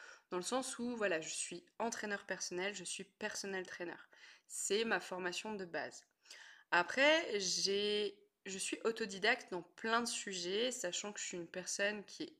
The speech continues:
ultra passionnée par plein de choses différentes. J'adore apprendre, je suis extrêmement curieuse, euh, je peux, euh,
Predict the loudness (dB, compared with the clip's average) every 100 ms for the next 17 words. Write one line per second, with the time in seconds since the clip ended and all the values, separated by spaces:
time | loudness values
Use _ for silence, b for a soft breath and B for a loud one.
0 | -6 -4 -2 -4 -2 -2 -2 -2 -2 -4
1 | -8 -16 -6 -2 0 0 -2 -4 -8 -8
2 | -6 -6 -8 -10 -14 B B B B B
3 | 0 2 4 4 4 2 0 -4 -2 -2
4 | -2 -2 -4 -6 -4 -4 -2 -2 -6 -8
5 | -8 -2 0 0 -2 -2 -2 -2 -6 -8
6 | -2 2 2